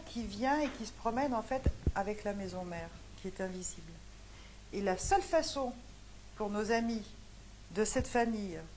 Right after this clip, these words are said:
de nous aider, de nous apporter, c'est de nous envoyer des petits messages à travers, c'est comme un toboggan, et en intuition. Parce que beaucoup de, d'entre nous, euh, ne sommes pas capables de recevoir au niveau de l'audition.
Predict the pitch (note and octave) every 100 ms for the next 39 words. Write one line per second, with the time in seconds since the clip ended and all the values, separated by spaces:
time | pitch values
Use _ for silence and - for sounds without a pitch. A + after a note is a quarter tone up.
0 | - - - - G#3 G3+ F#3 G3+ F3+ C4+
1 | D#4+ G#3 G3+ G3 F#3 - C4+ D#4+ - -
2 | C4 G#3+ A3 G3 G#3 F#3+ G3+ G3+ F3+ G#3
3 | A3 - G3+ F#3 - G3 C4+ - - G#3+
4 | A3 A#3 G#3 G#3+ G3+ F3 D#3+ - - -
5 | - - C#4+ D#4 B3 F3+ D3+ D#3+ C#4 -
6 | - - - - - - - - - G#3
7 | A3+ C4 - A3 - E3 E3 - - -
8 | - - - - E3+ - B3 B3 G#3 G#3
9 | - B3 G3 G3 F#3 F#3 F#3+ - G3 G#3+
10 | B3+ D4+ - - - - - E3+ F#3 E3
11 | - F3+ B3 B3+ B3 A3 A3+ A#3 G3+ F#3+
12 | F#3 E3+ E3+ G3 G3 F#3+ G3+ G#3+ F3+ G#3
13 | G3 G3 F#3 G#3 F#3+ G3 F3+ - E3